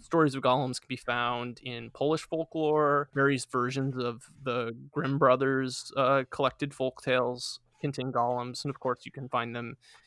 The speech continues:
in, uh, nonsense like, uh,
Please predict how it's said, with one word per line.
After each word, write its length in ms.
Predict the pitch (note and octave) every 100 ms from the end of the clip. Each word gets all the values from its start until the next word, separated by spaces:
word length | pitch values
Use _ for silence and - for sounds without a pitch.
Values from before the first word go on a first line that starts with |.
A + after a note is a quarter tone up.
| _
in, 300 | C3 B2+ B2
uh, 300 | A#2+ A2+ A2+ B2+ B2+
nonsense 480 | C#3 C3 - A#2 -
like, 320 | A#2+ A2+ - - - -
uh, 460 | - - G1+ G1+